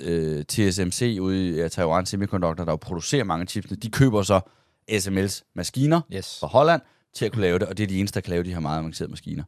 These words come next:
Speaker 2: Mhm.
Speaker 1: Så det er jo det, altså Europas teknologiske kronjuvel. Vi har ikke meget af det.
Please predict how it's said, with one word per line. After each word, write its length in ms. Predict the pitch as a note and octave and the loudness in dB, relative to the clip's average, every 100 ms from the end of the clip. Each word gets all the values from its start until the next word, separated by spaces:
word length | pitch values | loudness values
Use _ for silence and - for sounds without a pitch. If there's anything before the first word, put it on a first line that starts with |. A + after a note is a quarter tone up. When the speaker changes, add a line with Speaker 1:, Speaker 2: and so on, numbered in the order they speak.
| _ | _
Speaker 2:
Mhm. 160 | G#2+ D#3+ - - - | -4 -4 -8 -12 -2
Speaker 1:
Så 100 | G2+ | 2
det 140 | F#2+ | 8
er 60 | B2+ | 8
jo 60 | |
det, 260 | C3+ B2+ B2 | 8 6 6
altså 220 | G#2+ A2 | 4 4
Europas 480 | A2 A#2 A#2+ C3 A#2 | 4 4 4 0 0
teknologiske 540 | - G#2 G#2+ G#2 - | -2 0 0 -2 -8
kronjuvel. 500 | - G#2 G#2 F#2+ - - | -6 -2 -2 -2 -4 -2
Vi 80 | A2+ | 2
har 140 | A#2 | 4
ikke 140 | D3 D#3+ | 4 4
meget 260 | A2 C#3 | 4 4
af 80 | F#2+ | 2
det. 100 | F#2+ | -2